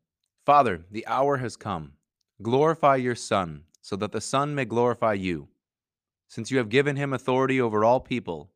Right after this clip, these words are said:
to give eternal life to all whom you have given him. And this is eternal life, that they may know you, the only true God,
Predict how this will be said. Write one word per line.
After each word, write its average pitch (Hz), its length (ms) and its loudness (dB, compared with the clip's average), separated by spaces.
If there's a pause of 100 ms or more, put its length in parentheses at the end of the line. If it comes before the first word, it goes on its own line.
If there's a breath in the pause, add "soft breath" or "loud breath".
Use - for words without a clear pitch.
(120)
to - 80 -14
give 117 180 -2
eternal 143 400 -4
life 120 300 0
to - 140 -8
all 123 280 2
whom 120 200 -8
you 113 100 -6
have 107 160 -6
given 98 240 -4
him. 73 220 -16 (800)
And 110 140 -6
this 147 220 -4
is 117 140 -6
eternal 90 340 -6
life, 73 360 -12 (520)
that 95 100 -14
they 135 100 0
may 147 160 -2
know 127 220 0
you, 85 300 -4 (360)
the 120 120 2
only 139 260 -4
true 135 240 -6
God, 92 360 2